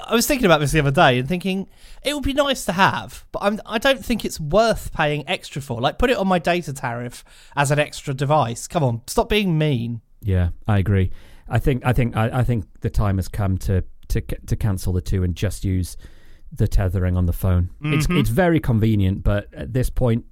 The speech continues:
Speaker 2: the cost is just getting ridiculous.
Speaker 1: Yeah, it's a waste of money.
Speaker 2: Um, well, what, uh, contracts are you gonna cancel, uh, people? Uh, let us know. As, uh, as everyone we've just read out comments from has done. Um, I'll tell you someone else we've heard from this week. His name's Tom Merritt.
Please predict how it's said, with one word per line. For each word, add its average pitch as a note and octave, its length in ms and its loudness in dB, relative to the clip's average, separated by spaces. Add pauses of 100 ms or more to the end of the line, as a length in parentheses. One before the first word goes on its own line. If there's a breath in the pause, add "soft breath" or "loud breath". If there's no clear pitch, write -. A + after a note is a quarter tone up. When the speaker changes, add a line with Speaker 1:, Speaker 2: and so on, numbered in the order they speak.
Speaker 2:
the G#2+ 80 -4
cost - 380 -2
is F#2+ 140 -4
just - 300 -6
getting F2+ 240 2
ridiculous. - 680 -4 (140)
Speaker 1:
Yeah, A2+ 340 -2 (300)
it's - 120 -12
a B2+ 40 -4
waste G#2+ 280 -6
of G#2 60 -10
money. G#2+ 300 -12 (800 loud breath)
Speaker 2:
Um, F#3+ 340 4 (260 loud breath)
well, F3+ 240 2
what, F#3+ 400 0
uh, F#3 80 6
contracts G3 400 0
are A3+ 40 4
you A#3 60 2
gonna F#3 160 4
cancel, A#2+ 580 0
uh, A2 160 2
people? D#3 360 2 (160)
Uh, C3 100 0
let C#3 200 0
us G2 100 0
know. G2+ 280 4
As, A#2+ 420 0
uh, A2 280 2
as A2 180 0
everyone G#2+ 460 0
we've G#2 180 -2
just - 200 -4
read G2 240 2
out - 460 -2
comments G#2 320 -2
from F2+ 320 -2
has G2 340 -4
done. F#2 320 -4
Um, G#2+ 400 2
I'll A2 80 -2
tell - 140 -2
you - 80 0
someone A2 240 2
else B2 180 -2
we've - 140 -4
heard - 160 -4
from F#2+ 160 -2
this F2+ 160 -2
week. F#2+ 220 -2
His G#2 120 0
name's C#3 240 0
Tom G2+ 260 2
Merritt. G2+ 360 -2